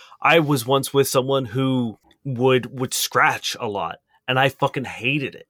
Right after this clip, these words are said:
And they were like, "I don't know what I'm doing." Like, it's an impulse thing that I have. And we tried all sorts of ways. And, like, she would catch herself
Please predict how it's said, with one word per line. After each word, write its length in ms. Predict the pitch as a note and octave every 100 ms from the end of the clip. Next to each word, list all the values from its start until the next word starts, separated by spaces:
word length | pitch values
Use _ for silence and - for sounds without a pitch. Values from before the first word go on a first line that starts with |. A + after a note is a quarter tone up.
| _
And 340 | C3+ C3 B2+ B2+
they 140 | -
were 120 | C3+ C3+
like, 140 | - -
"I 200 | C#3 E3
don't 320 | C3 D3+ C#3
know 140 | C3
what 180 | C3 A#2+
I'm 180 | B2+ B2
doing." 260 | B2+ A#2+ A2
Like, 200 | C3+ C3+
it's 180 | C#3
an 80 | B2+
impulse 480 | B2 - C#3+ D#3+ -
thing 320 | - E3 F3+ - - _
that 120 | C3
I 80 | C3+
have. 540 | C3 B2+ C#3 E3+ G#3 - _ -
And 240 | C#3 C3+ B2+
we 80 |
tried 380 | B2+ D3 C#3+ C3+
all 420 | - C3+ F3 E3 _
sorts 480 | - - F3 F3+ F3
of 120 | D3+
ways. 380 | C#3+ D#3 F#3 F3+
And, 160 | C#3+ C#3
like, 160 | C3
she 140 | - D#3+
would 140 | D3
catch 200 | E3+ F#3
herself 520 | E3 - C#3+ C#3 -